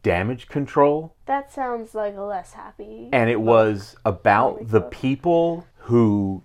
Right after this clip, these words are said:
Speaker 1: cleaned up after superhero messes.
Speaker 2: Yeah.
Speaker 1: Also a good show. Like, and th-, they had this great, there was a great image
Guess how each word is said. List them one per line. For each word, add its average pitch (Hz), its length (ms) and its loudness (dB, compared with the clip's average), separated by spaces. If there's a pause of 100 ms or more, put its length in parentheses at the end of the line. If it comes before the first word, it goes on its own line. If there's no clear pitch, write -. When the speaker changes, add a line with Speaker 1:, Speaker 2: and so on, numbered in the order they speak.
(120)
Speaker 1:
cleaned 117 680 -4
up - 340 -4 (160)
after 95 400 0
superhero 82 880 -6
messes. - 400 -20 (100)
Speaker 2:
Yeah. 226 260 -16 (180)
Speaker 1:
Also 160 300 6
a - 40 -2
good 101 160 0
show. - 320 -6
Like, 123 220 6
and 139 160 4
th-, 131 240 0
they 131 100 4
had 135 140 6
this 120 140 4
great, 131 580 2
there 131 100 4
was 120 120 4
a 120 40 0
great 123 440 4
image 107 420 0